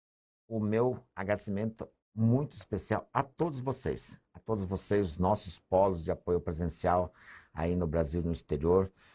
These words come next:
nossos alunos, nossos egressos. É,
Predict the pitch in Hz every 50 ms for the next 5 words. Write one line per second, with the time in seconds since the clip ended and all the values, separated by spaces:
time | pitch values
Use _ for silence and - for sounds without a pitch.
0 | _ _ _ - 71 82 92 101 104 - - 92 85 95 85 82 90 92 104 110
1 | 113 110 104 104 92 - - - 65 71 85 90 98 92 - 78 85 87 71 78
2 | 87 92 101 117 - - - - - - - _ _ _ _ _ _ _ _ _
3 | _ _ - - 85 85 87 87 87 85 85 78